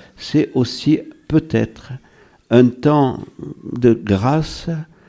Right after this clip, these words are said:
pour nous tourner vers Dieu. Dans tous les moments difficiles de notre histoire, euh, en France, euh, eh bien, c'est quand on était au bord du gouffre, euh, qu'on a repris les pro-, les, les processions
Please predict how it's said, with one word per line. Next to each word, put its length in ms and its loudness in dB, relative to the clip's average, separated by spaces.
pour 280 2
nous 200 6
tourner 540 2
vers 240 -4
Dieu. 260 -8
Dans 300 4
tous 140 4
les 100 8
moments 480 8
difficiles 840 6
de 100 6
notre 280 6
histoire, 680 4
euh, 120 0
en 140 -2
France, 580 0
euh, 140 -2
eh 60 0
bien, 200 4
c'est 140 0
quand 260 0
on 120 6
était 460 6
au 80 6
bord 240 6
du 120 4
gouffre, 480 8
euh, 720 4
qu'on 200 6
a 60 6
repris 340 6
les 100 6
pro-, 380 0
les, 140 4
les 120 6
processions 720 4